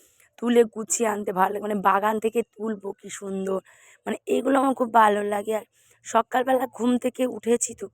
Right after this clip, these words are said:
কি ঠান্ডা লাগছে, আর পাশেই তো ভেরি, প্রচণ্ড ঠান্ডা লাগছে, কারণ সরু বাঁধ আর দুদিকে রয়েছে ভেরি, এত ঠান্ডা লাগছে কি বলবো। আর এ বাবুর দেখো, এর তো খালি গরম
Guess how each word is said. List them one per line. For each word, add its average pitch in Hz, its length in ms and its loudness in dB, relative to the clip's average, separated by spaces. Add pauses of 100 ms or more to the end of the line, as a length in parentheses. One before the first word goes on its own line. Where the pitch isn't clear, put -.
কি - 120 -8 (160)
ঠান্ডা 202 420 -2
লাগছে, 208 420 -2 (480)
আর 240 100 2 (100)
পাশেই 196 440 2
তো 226 180 0
ভেরি, 185 400 -2 (2000)
প্রচণ্ড 254 500 0 (180)
ঠান্ডা 214 400 -2
লাগছে, 226 420 0
কারণ 196 280 -2 (120)
সরু 196 400 -2 (480)
বাঁধ 196 420 2
আর 196 120 2
দুদিকে 190 500 -8
রয়েছে 214 340 2 (160)
ভেরি, 180 420 -2 (380)
এত - 240 -6 (220)
ঠান্ডা 202 360 -2
লাগছে 233 400 -2
কি - 180 -14 (120)
বলবো। 185 320 -4 (340)
আর - 100 -6
এ 208 140 4
বাবুর 233 380 4
দেখো, 247 280 -2 (100)
এর - 220 -2
তো 254 120 -2
খালি 240 200 0 (100)
গরম 190 320 0